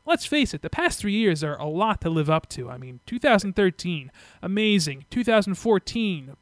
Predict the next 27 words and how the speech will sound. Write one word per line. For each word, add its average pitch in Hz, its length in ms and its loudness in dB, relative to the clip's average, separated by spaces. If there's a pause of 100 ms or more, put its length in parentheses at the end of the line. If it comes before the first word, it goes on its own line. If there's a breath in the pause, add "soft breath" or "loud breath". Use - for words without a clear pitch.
uh, 180 60 -8
probably 226 460 0
the 180 80 -2
greatest 196 420 0
pro 208 220 2
wrestling 185 420 0
tournament 180 380 -4
of 165 100 0
all 170 140 0
time. 226 480 -4 (340 loud breath)
Two 254 140 2
thousand 196 320 2
fifteen, 220 600 -4 (200)
excellent. - 680 -4 (720 soft breath)
Um, 170 320 4
but 160 140 -4
I'll 156 60 -2
tell 202 140 0
you 190 100 4
what, 156 220 2
these 214 520 -2 (120)
past - 480 -2
three 180 220 2
nights 143 560 -6
at 143 240 -6 (360)
Sumo 175 440 -2
Hall, 156 380 2